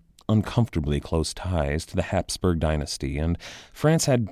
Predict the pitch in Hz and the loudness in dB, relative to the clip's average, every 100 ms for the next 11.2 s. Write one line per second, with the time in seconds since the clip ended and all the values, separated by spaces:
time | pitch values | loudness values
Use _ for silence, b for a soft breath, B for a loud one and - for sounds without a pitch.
0 | - 104 113 123 104 - 135 117 - 95 | -4 4 6 6 4 2 2 2 2 -4
1 | - 113 92 95 95 - 101 92 - 87 | 2 2 4 4 4 2 -2 -2 -2 0
2 | 82 - 151 151 - 87 80 82 - - | 0 2 2 2 2 2 4 0 -2 2
3 | 107 104 85 82 - 76 71 69 - 65 | 6 6 4 0 0 -2 -2 -6 -8 -12
4 | - - 113 87 87 - - _ _ - | -10 -6 -4 -4 -10 -14 -20 _ _ 4
5 | 120 127 104 104 170 135 73 104 117 113 | 8 10 10 8 8 8 6 4 6 8
6 | 90 80 - - 80 80 71 71 76 69 | 8 4 0 -2 0 2 0 -2 -4 -4
7 | - 107 85 78 76 82 78 73 90 127 | -4 -4 -2 0 0 0 0 4 6 6
8 | - 73 64 60 - 85 76 78 - - | 4 -2 -2 -4 -2 -2 0 0 -2 -2
9 | 78 76 80 73 85 104 95 - B B | -2 2 2 2 4 4 4 2 B B
10 | B B B 110 - 92 - 160 73 - | B B B 0 2 -2 2 4 4 0
11 | - | -10